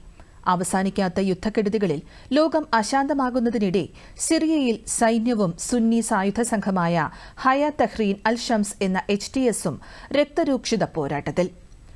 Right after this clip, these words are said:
പതിനാല് വർഷമായി തുടരുന്ന ആഭ്യന്തര കലാപം ഇടയ്ക്കൊന്ന് ശമിച്ചെങ്കിലും നവംബർ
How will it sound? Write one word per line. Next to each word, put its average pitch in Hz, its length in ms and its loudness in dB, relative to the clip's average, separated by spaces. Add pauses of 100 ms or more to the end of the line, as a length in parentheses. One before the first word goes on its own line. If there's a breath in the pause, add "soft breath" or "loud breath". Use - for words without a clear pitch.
(380 loud breath)
പതിനാല് 359 420 4
വർഷമായി 311 540 0
തുടരുന്ന 262 420 2
ആഭ്യന്തര 247 540 0
കലാപം 226 440 2
ഇടയ്ക്കൊന്ന് 208 440 0
ശമിച്ചെങ്കിലും 170 680 -2 (360 loud breath)
നവംബർ 180 360 2